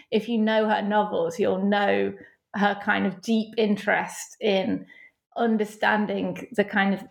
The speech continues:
the relationship between the moral psychology of her characters and,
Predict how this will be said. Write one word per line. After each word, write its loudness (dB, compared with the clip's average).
the -4
relationship 2
between -2
the -2
moral 2
psychology 0
of -2
her -2
characters -2
and, 2